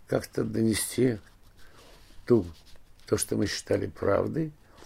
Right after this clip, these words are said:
А к этому времени у меня уже произошёл серьёзный очень мировоззренческий перелом. Я об этом говорил в прошлый раз. Вот. Донести, ну, как можно больше правды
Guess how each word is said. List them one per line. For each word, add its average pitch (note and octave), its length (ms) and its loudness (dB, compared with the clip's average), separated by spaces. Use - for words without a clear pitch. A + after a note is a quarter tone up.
А G#2 100 0
к - 80 -4
этому G#2 300 2
времени G2+ 420 0
у F#2+ 60 -4
меня G2 240 -2
уже F2+ 160 -2
произошёл - 640 -6
серьёзный G2 600 2
очень - 260 -6
мировоззренческий F2+ 960 -2
перелом. G#2+ 480 2
Я A#2+ 140 0
об G2 100 0
этом F#2+ 260 -4
говорил G2 320 0
в D3+ 60 -8
прошлый - 420 -6
раз. - 300 -8
Вот. G#2+ 240 -6
Донести, A#2 500 -2
ну, F3 440 0
как - 240 -12
можно E3 580 -4
больше B2 720 0
правды C3 640 0